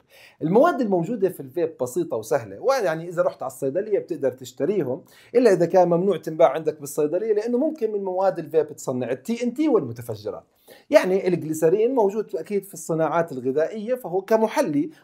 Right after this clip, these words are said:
عشان هيك برفع قراءات السكر في الدم، وهذا الجليسرين هو اللي بيستخدموه في السلش حتى ي-، يمن-، يعطي الم-، الملمس، وكذلك الآيس كريم.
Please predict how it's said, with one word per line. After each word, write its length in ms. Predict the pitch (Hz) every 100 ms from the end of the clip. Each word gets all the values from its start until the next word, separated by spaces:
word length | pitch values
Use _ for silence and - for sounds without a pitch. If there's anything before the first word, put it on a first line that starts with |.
| -
عشان 220 | 156 247
هيك 160 | 294
برفع 280 | 202 208 208
قراءات 440 | 175 180 156 151 139
السكر 380 | - 120 -
في 120 | - 117
الدم، 300 | 117 127 - _ - _
وهذا 300 | 92 139 214
الجليسرين 760 | 226 196 180 175 185 269 220 226
هو 260 | 214 208 208
اللي 120 | 202
بيستخدموه 560 | 185 - - 160 170
في 140 | 180 139
السلش 500 | 131 - 151 190 -
حتى 360 | 180 175 180
ي-، 220 | 190 170 202
يمن-، 320 | 220 185 175
يعطي 380 | 156 151 185 156
الم-، 160 | 147
الملمس، 800 | 151 143 135 127 190 202 214 - -
وكذلك 560 | 143 143 143 160 -
الآيس 340 | 107 101 101 -
كريم. 280 | - 95